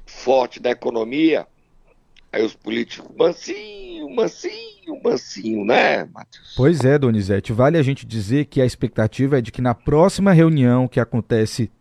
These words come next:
Speaker 2: no dia trinta e um de outubro e primeiro de novembro, a expectativa é de que tenha uma nova redução, tá?
Speaker 1: Vamos esperar e acompanhar a economia brasileira. E vamos a Nova York, o Lula já tá de volta ao Brasil,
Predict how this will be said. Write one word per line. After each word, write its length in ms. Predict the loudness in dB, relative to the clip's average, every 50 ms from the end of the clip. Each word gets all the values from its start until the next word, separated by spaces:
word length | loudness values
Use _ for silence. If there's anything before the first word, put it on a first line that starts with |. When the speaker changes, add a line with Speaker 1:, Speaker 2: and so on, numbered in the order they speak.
| _ _
Speaker 2:
no 160 | -2 -2 -2
dia 200 | 0 -2 -4 -2
trinta 320 | 0 -2 -2 -2 -2 -2
e 80 | 0 0
um 80 | 0 0
de 80 | 0
outubro 400 | 0 0 -2 -4 -4 -4 -4 -6
e 20 | -6
primeiro 420 | -6 -6 -4 0 0 0 0 -2
de 120 | -6 -4
novembro, 500 | -2 -2 -2 -2 0 0 -2 -2 -2 -6 -12 -18 -20 _ _ _ _ _ _ _
a 140 | -2 -2 0
expectativa 800 | -2 -4 -8 -8 -4 -2 -4 -4 -2 -2 -4 -2 -2 -4 -6 -6
é 100 | -6 -6
de 140 | -8 -8 -10
que 260 | -8 -6 -6 -6 -6 -8 _ _ _ _ _ _
tenha 220 | -4 -4 -2 -2
uma 180 | -2 -2 -2 -2
nova 340 | 0 2 2 2 2 2
redução, 520 | 0 0 0 -2 -4 -6 -6 -6 -6 -6 -6
tá? 300 | -2 0 0 0 0 -4 _ _ _ _ _ _ _ _ -8 -8 -8 -8 -10 -12 -14 -18 -20 -20 -20 -20 _ _ _ _ _ _ -20 _ -20 -20 _ _ _ _ _
Speaker 1:
Vamos 240 | -10 -8 -8 -8 -10
esperar 560 | -10 -6 -2 0 0 2 0 -2 -4 -6 -12 _ _ _ _ _ _ -4
e 80 | -2
acompanhar 600 | -2 -2 -2 -6 -8 -10 -6 -2 -2 0 0 0 -2
a 20 |
economia 500 | -4 -4 -8 -6 -6 -6 -6 -6 -6 -6
brasileira. 640 | -4 -4 -6 -6 -6 -8 -8 -8 -8 -10 -10 -14 -18 _ _ _ _ _ _ _ _ _ _
E 80 | -6 -4
vamos 320 | 0 0 -2 0 0 0
a 120 | 0 0
Nova 320 | 0 0 0 0 0 0 2
York, 340 | 0 0 0 -2 -4 -8 -12
o 60 | -10
Lula 280 | -10 -8 -6 -6 -6
já 160 | -4 -4 -6 -6
tá 220 | -6 -4 -4 -4
de 140 | -4 -6 -8
volta 340 | -6 -4 -4 -4 -4 -4 -6
ao 80 | -6
Brasil, 760 | -4 -2 -4 -4 -4 -4 -6 -6 -2 -2 -2 -2 -2 -8 -12